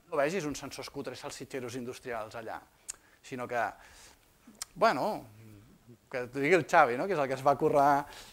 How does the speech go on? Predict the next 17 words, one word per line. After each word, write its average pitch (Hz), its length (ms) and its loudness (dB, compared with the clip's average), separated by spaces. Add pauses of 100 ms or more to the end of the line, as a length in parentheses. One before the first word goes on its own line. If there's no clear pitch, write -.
(140)
com 151 160 2
ensamblar 147 880 2
el, 135 140 -2 (100)
la 123 160 0
fotocèl·lula 147 720 -2
dintre 127 320 -6
de 127 80 0 (300)
la, 110 160 -2 (100)
la 117 80 -8
part 110 200 -6
metàl·lica, 101 520 -8
no? 190 160 -10
O - 400 -20
sigui, 135 140 0
al 117 60 -4
final, - 500 -2 (960)
a-, - 160 -4